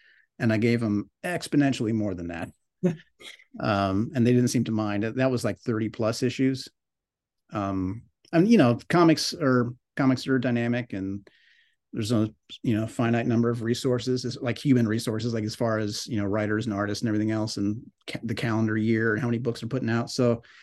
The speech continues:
Speaker 1: if they decide that, um, they need resources someplace else, sometimes they move people around.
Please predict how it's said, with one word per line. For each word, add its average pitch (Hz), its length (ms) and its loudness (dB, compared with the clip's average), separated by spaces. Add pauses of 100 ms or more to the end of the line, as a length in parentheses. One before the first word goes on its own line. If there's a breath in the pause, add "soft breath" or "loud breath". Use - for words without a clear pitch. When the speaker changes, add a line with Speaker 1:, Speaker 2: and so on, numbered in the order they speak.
(240 soft breath)
Speaker 1:
if 131 100 2
they 156 140 8
decide 127 640 4
that, 110 380 -4
um, 107 200 -2
they 113 80 0
need 113 200 0
resources 113 480 -6
someplace 113 340 -2
else, 127 220 0
sometimes 123 260 0
they 123 80 -2
move 117 160 -2
people 127 240 -4
around. 127 320 -2